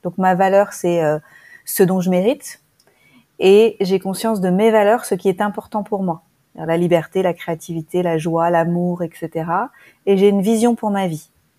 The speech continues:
Et donc, je sais où j'ai envie d'aller. Et j'ai conscience de quand quelqu'un rentre dans ma vie, que ce soit une amitié ou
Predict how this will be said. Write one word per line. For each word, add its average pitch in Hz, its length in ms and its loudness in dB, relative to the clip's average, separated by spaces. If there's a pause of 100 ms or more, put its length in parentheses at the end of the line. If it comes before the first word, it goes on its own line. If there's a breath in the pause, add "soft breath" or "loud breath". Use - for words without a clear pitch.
(600 soft breath)
Et 180 120 0
donc, 185 180 0
je 180 100 2
sais 240 200 6
où 226 100 6
j'ai 202 100 0
envie 170 220 -2
d'aller. 160 400 0 (400)
Et 185 340 2 (300)
j'ai 180 200 0
conscience 226 840 -4
de 180 80 -2
quand 190 220 -4
quelqu'un 226 340 2
rentre 208 180 -2
dans 190 80 0
ma 185 160 2
vie, 240 160 0
que - 60 -12
ce - 80 -12
soit 185 80 2
une 180 100 2
amitié 202 580 4
ou 165 260 -2